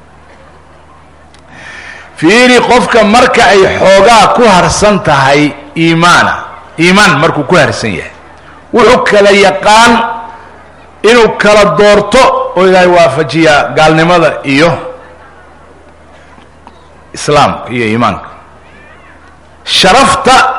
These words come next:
taariikheed iyo dullinimada uu kala doortaa iyo xumaanta. Wuxuu yidhi, "Doofaarada gaalka inaan u ilaaliyo, hadduu i jebiyo,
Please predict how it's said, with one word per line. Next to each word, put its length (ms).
taariikheed 640
iyo 140
dullinimada 560
uu 40
kala 200
doortaa 440
iyo 120
xumaanta. 400
Wuxuu 220
yidhi, 240
"Doofaarada 680
gaalka 420
inaan 260
u 200
ilaaliyo, 520
hadduu 280
i 120
jebiyo, 400